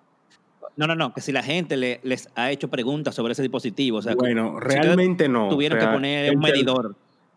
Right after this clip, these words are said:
Speaker 2: el teléfono,
Speaker 1: Mm.
Speaker 2: bu-, tengo que hacer una encuesta, a ver, pero no he sentido que el teléfono ha hecho el boom que se estaba esperando que haga. O sea,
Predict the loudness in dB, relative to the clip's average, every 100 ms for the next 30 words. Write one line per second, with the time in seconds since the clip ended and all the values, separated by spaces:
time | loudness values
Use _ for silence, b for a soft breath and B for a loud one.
0 | _ -2 0 2 2 2 2 4 2 0
1 | 0 0 2 2 2 2 2 2 2 2
2 | 2 0 -2 0 0 0 2 2 2 2
3 | 2 2 2 2 2 2 2 0 2 2
4 | 2 2 0 2 0 0 2 2 2 2
5 | 4 2 -2 -4 -4 -2 -2 0 0 0
6 | 0 -2 -2 -2 -6 -12 b b b b
7 | -10 -4 -2 0 -2 -4